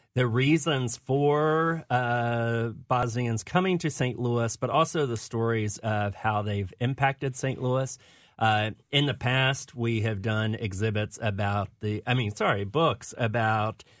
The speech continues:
the first known female artist in Missouri, Anna Maria von Pfuel, who comes to Saint Louis in the early eighteen hundreds and fills her sketchbooks with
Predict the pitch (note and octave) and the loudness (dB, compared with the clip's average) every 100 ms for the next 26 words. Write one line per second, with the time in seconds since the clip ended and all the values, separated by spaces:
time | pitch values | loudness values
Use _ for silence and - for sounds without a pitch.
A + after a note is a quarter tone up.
0 | _ - A#2 - B2+ B2+ B2 A2+ A#2 A#2+ | _ -2 -2 2 0 0 0 2 2 0
1 | B2 A#2+ A2+ G#2+ - G#2 A2 C3 - - | 0 0 0 0 -2 -2 0 -2 -2 -8
2 | D3+ C#3+ C#3 B2+ C3 E3 F3 - A2 A#2 | -2 0 0 0 0 0 -2 -2 0 0
3 | A2 G#2 G#2 G#2 G#2 G2+ F#2+ - G#2+ B2 | 0 0 0 0 0 0 -2 -2 0 0
4 | D#3 C3+ G2 - G#2+ G2+ - G#2+ G2 - | 0 -2 -4 -2 -2 -2 -4 -6 -4 -2
5 | G#2 G2 G#2+ A2+ A#2+ G#2 G2+ A2 G#2 G#2 | -4 -2 -2 0 0 -4 -2 -2 -2 0
6 | G#2 - G2+ G2 A2 G#2+ A2+ G2+ G2+ F#2 | -2 -4 -4 -2 -2 0 -2 -2 -6 -6
7 | - A2 G2+ F#2+ F#2 - G#2+ - A2 G#2 | -4 -2 -2 -6 -8 -6 -6 -4 -6 -6
8 | - G2+ | -8 -8